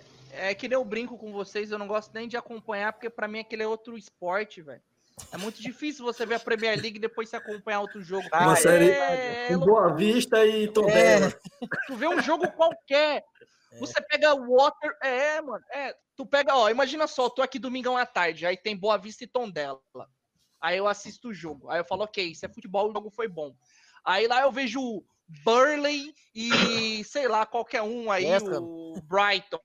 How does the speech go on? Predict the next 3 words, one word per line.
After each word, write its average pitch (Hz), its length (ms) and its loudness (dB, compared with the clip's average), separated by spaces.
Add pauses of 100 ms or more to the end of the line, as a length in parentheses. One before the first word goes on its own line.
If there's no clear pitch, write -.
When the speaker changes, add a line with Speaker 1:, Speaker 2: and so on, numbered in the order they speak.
(220)
Speaker 2:
É. 131 160 -20 (1300)
Speaker 1:
Jogaço, 185 1200 -2
jogaço, 185 600 -6